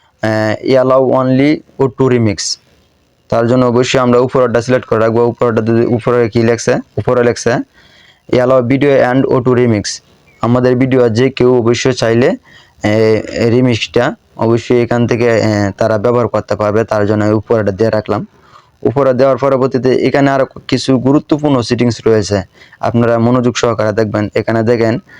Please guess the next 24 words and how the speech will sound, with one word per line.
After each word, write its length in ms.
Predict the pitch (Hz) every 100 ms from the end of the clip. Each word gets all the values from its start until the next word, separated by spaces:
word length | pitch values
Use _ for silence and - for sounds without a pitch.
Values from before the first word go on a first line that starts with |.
| - _ _
এ, 80 | - 110 -
paid 260 | 139 139 - - -
promote 400 | 143 139 139 135 - 127
and 120 | 131 123
brand 280 | 107 123 123 120 -
বলে 180 | 117 117
একটা 160 | 107 110
অপশন 220 | - 117
শো 160 | 107 110
করতেছে। 420 | 117 113 104 135 - _ - - _ _ _ _ _ _ _ _ -
Paid, 220 | 117 123 - - - - _ _ -
paid 200 | 131 135 -
promote 380 | - 131 135 123 - 123
and 100 | 123 101
brand 220 | 113 120 110
বলে 120 | 120 117
একটা 140 | -
অপশন 260 | 107 113 110
শো 120 | 117
করতেছে। 360 | 120 120 107 -
আপনি 220 | 117 -
এখানে 200 | 117 117
ক্লিক 200 | 113 104
করবেন। 260 | 101 95